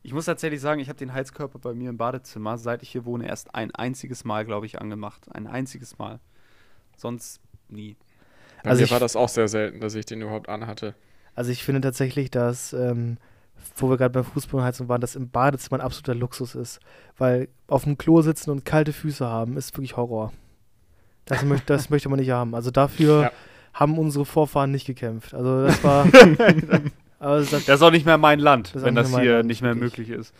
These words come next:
Speaker 1: Ja.
Speaker 3: Vor der Fußbodenheizung für alle. Das ist meine erste politische Forderung.
Speaker 1: Ja.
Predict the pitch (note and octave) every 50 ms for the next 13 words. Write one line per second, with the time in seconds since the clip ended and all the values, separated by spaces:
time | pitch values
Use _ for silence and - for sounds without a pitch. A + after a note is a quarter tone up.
0 | - - - - - _ _ - A#2+ A#2+ A#2 B2+ C#3 C3+ C3+ B2+ - - - F3
1 | F#3 - - - D#3 D3 C#3 C#3 C#3+ C#3+ - - C#3 - - D3 - B2 C3 B2+
2 | A#2+ A2+ A2 - _ _ _ _ _ _ _ _ - - - B2+ C3 B2 B2 B2
3 | - C3 B2 - C3+ B2 - C3+ B2+ - B2 B2 A#2+ A#2+ A2+ A2+ A2+ A#2 A2+ _
4 | _ _ _ _ _ - - B2+ A#2+ G2 -